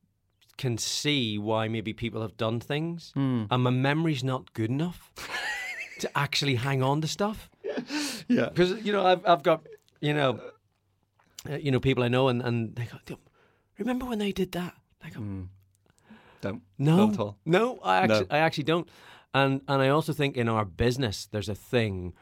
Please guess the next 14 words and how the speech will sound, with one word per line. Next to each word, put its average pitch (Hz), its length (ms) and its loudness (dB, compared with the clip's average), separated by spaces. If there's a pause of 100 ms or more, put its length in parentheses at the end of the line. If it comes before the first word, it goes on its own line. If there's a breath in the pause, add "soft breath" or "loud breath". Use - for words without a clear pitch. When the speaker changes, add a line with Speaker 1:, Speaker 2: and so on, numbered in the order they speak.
(180 soft breath)
Speaker 1:
where 98 720 0 (240 soft breath)
whenever 107 400 0
we 101 140 -4
see, 107 380 -2 (100)
it's - 80 -12
the - 80 -16
classic, 101 480 -4
that's 98 160 -6
the - 80 -10
classic 95 380 -6
joke, 95 280 -4
isn't 95 180 -8
it? 98 180 -8
Where, 92 600 -6